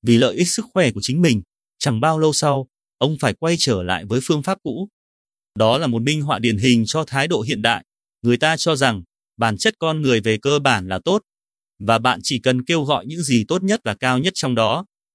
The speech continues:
Bạn không bao giờ cần trừng phạt. Bạn không bao giờ cần kiềm chế. Bạn không bao giờ cần thực hành kỷ luật.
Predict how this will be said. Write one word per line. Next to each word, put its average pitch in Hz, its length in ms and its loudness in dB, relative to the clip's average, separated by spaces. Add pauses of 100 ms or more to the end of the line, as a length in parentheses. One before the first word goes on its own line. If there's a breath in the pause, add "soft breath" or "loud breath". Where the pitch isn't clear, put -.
(140)
Bạn 113 120 0
không 185 240 -2
bao 175 180 2
giờ 135 220 2
cần 110 200 0
trừng 110 220 -4
phạt. 117 220 -2 (500)
Bạn 117 180 -2
không 185 220 0
bao 180 140 4
giờ 131 240 2
cần 104 180 -4
kiềm 107 180 -2
chế. 127 320 2 (500)
Bạn 117 140 -2
không 185 240 0
bao 170 160 2
giờ 139 180 2
cần 98 180 -2
thực 123 200 -6
hành 117 200 -2
kỷ 104 160 0
luật. 98 200 0